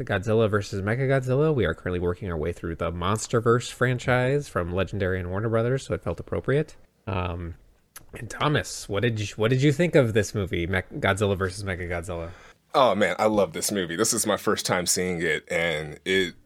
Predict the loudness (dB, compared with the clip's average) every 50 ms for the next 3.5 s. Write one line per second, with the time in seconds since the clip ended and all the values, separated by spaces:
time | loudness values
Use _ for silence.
0 | _ _ _ _ _ _ -6 -4 -2 -2 -2 0 0 0 -2 -2 -2 -2 0 0
1 | 0 0 -2 -2 -4 -4 -4 -2 -2 0 0 0 0 0 0 2 0 2 2 2
2 | 2 2 2 2 2 4 2 2 2 0 0 0 0 -2 -4 -6 -4 -2 0 0
3 | 0 0 0 0 0 0 0 -2 -6